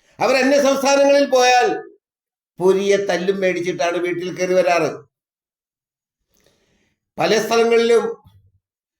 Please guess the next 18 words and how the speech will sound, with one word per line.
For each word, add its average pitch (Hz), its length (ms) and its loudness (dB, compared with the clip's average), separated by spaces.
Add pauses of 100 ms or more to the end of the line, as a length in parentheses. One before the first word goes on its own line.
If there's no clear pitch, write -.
(300)
ആൾക്കാരങ്ങ് 214 640 0
ക്ഷമിക്കും, 196 420 -2
പോട്ടെ 190 300 0
പോട്ടെന്ന് 175 420 -2
കണ്ട്. 107 200 -6 (960)
മലയാളികൾക്ക് 294 640 2
പൊതുവെ 277 360 2
ഒരു 285 100 0
സ്വഭാവമുണ്ട്, 240 680 2 (1160)
തൂറാൻ 226 340 2
ഇറങ്ങി 220 320 -2
കഴിഞ്ഞു 190 280 0
കഴിഞ്ഞാൽ, 143 340 0 (200)
നാട് 202 320 0
കാണാൻ 202 420 0
ഇറങ്ങി 180 300 -2
കഴിഞ്ഞു 156 260 0
കഴിഞ്ഞാൽ, 117 340 -2